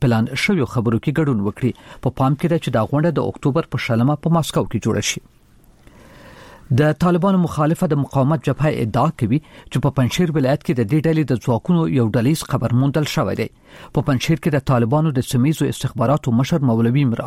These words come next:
آغا ازادي راډیو ته وویل، یوه ډله کسان چې د جګړې په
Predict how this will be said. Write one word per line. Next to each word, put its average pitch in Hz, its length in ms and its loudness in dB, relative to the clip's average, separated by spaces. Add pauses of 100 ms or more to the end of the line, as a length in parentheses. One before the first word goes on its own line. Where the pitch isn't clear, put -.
آغا 123 260 0
ازادي 127 380 -2
راډیو 123 260 0
ته 117 100 2
وویل، 139 240 2 (440)
یوه 156 140 2
ډله 143 280 0
کسان 160 260 0
چې - 160 -4
د 120 120 2
جګړې 131 300 0
په 151 60 -2